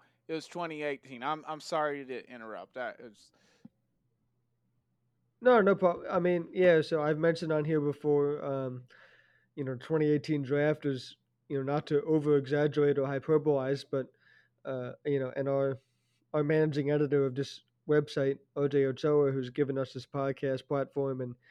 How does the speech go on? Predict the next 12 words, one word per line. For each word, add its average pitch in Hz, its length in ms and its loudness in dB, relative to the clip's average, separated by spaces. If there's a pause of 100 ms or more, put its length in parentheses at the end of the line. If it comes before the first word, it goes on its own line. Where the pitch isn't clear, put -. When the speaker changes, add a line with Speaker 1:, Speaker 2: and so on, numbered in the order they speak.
(340)
Speaker 2:
gives 139 180 -2
us 135 220 -4
our, 131 540 -2
uh, - 20 -12 (1500)
our 143 60 0
platform 147 520 2
at 131 120 -4
bloggingtheboys 143 680 2
dot 135 200 -4
com 147 240 -2
as 131 80 -4
well, 147 380 0